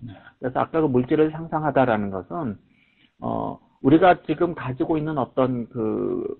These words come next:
Speaker 2: 여러 가지 환경, 어, 접하는 환경, 놀이기구, 뭐 가지고 있는 이 지금의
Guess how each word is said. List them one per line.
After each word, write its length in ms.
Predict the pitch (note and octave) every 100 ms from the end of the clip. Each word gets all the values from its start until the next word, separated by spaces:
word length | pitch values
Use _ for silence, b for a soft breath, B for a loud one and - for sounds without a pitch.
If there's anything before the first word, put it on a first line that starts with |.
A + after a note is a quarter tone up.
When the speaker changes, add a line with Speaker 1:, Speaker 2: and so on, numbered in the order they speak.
| -
Speaker 2:
여러 200 | A#2 C3 B2+
가지 280 | A#2 A#2 F#2+ -
환경, 460 | G3+ F3 G#2+ F#2 - _ _ _ -
어, 180 | G#2 F#2+ -
접하는 380 | C3 C3+ D#3+
환경, 560 | C3+ E3 C#3+ C3+ D#3+ E3+
놀이기구, 960 | A2 A#2 C3+ - A#2+ A2+ C3+ D3+ G3 -
뭐 240 | B2+ A#2 - -
가지고 360 | A#2 A#2+ C#3
있는 220 | C3 C3 B2+
이 220 | B2+ B2+
지금의 560 | C#3 C#3 E3+ E3 D3+